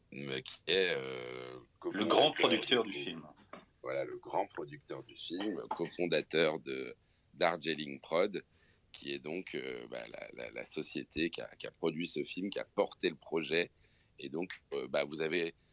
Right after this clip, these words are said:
Speaker 1: enfin, pour avoir suivi ça un peu dès le début, vous avez, euh, lancé ce documentaire que j'ai eu la chance, euh, bah,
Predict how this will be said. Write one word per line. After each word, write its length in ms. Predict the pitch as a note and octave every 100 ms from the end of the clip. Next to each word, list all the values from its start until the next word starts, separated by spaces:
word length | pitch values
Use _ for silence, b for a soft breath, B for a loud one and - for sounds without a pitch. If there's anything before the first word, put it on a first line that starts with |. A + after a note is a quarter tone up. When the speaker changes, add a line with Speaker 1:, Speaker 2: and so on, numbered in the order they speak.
| _ -
Speaker 1:
enfin, 140 | C#2
pour 160 | - F2+
avoir 200 | G2+ -
suivi 280 | G#2+ G#2
ça 240 | G2 G#2 G2
un 80 | E2+
peu 160 | D#2 D2 _ _ _
dès 80 | D2
le 100 | C#2 - -
début, 180 | F2+ A#2
vous 120 | A2 _ _ _ _ _ _ _ _ _ _ _ _ _ _ _ -
avez, 100 | A#1+ - _ _ _ _ _ _ _ -
euh, 100 | - - - - -
lancé 420 | F2 G2 - G#2
ce 60 | F#2
documentaire 760 | F2+ - F2 E2 - G2 -
que 120 | -
j'ai 140 | D2 D#2
eu 80 | D2+
la 120 | C#2+
chance, 560 | - F2+ F#2+ - - _ _ _ _ _ _ D2+
euh, 920 | C#2+ C#2 C#2 C2+ C2 C2 C2 C2 C2
bah, 120 | C2